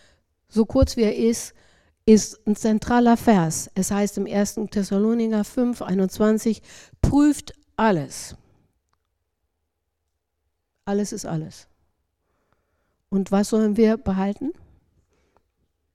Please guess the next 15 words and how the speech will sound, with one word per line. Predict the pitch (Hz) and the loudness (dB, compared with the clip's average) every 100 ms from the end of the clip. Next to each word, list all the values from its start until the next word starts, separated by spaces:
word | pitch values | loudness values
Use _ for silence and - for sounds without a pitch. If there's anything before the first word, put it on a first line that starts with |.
| _ _ _ _ _ _ | _ _ _ _ _ _
Das | - 196 - | 0 0 0
Gute. | 214 220 - 156 139 - _ _ _ - - - | -2 -2 -2 -8 -10 -14 _ _ _ -20 -20 -2
Und | 220 214 - _ | 0 0 -4 _
das | - 247 - | -4 -4 -4
ist | 262 - | -6 -2
was, | 240 233 - _ _ _ _ _ _ _ _ - | -2 -2 -8 _ _ _ _ _ _ _ _ 0
ähm, | 196 196 196 196 208 - _ _ _ _ - | 2 2 2 0 -4 -10 _ _ _ _ -10
wo | - 226 | 0 0
ich | - | 2
so | 202 | 0
merke, | 208 220 226 233 226 226 - - - _ - _ _ _ _ _ _ _ _ | 0 0 -2 0 0 -2 -8 -20 -20 _ -20 _ _ _ _ _ _ _ _
wir | 208 190 | -2 -2
lernen | 208 226 254 262 254 | 0 -2 0 -2 -4
zu | - | -6
müssen, | 208 208 202 220 208 208 | -2 0 0 0 -2 -4